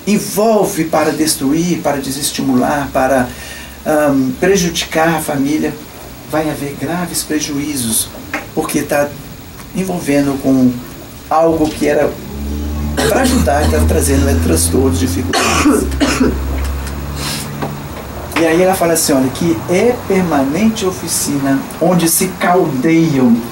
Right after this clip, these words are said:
Essa caldeiam aí no sentido de fortalecer. É uma palavra que vem assim de uma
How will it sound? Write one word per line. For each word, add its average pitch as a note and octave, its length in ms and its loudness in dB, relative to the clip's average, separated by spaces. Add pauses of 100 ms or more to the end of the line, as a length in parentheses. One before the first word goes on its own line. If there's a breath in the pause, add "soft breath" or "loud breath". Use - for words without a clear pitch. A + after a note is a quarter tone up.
(300 loud breath)
Essa F3+ 260 2
caldeiam F3 680 2
aí E3 160 4
no F#3 80 2
sentido F3+ 420 0
de E3 80 0
fortalecer. E3+ 840 2 (300 loud breath)
É D3+ 80 2
uma E3 300 2
palavra D#3+ 420 2
que E3 100 0
vem D#3+ 240 2
assim D#3+ 220 2
de D#3+ 140 0
uma E3+ 320 2